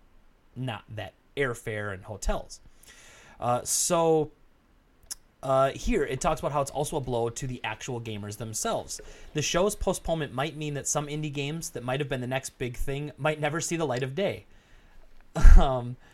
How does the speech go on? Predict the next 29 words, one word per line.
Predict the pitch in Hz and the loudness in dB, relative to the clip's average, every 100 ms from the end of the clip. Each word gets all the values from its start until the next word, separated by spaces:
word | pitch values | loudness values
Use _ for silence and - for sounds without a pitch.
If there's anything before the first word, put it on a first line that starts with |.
| - - _ _ | -20 -20 _ _
if | - 156 | -2 2
you | 175 | 4
are | |
an | 160 | 4
independent | 160 208 202 202 | 2 0 0 -2
C | - 165 156 | -2 -2 -2
E | |
O | 156 | 0
who's | 156 | -2
been | 135 | -4
working | 123 151 170 | -2 -4 -4
on | 143 | -6
a | |
game | 131 135 | -6 -6
for | 147 123 | -6 -6
a | |
year | 123 | -2
and | 139 | -4
a | 110 | -4
half, | - 208 131 135 - _ - - - - | -4 -4 -4 -8 -12 _ -20 -20 -20 -6
had | - 131 | -4 -2
money | 147 156 | -2 -2
for | - 135 | -4 -4
a | 120 | -2
year, | 156 180 | 0 0
but | 139 - | 0 -2
pushed | 165 151 | -2 -2
through, | - 143 | -4 -4
uh, | 117 - - | -4 -6 -10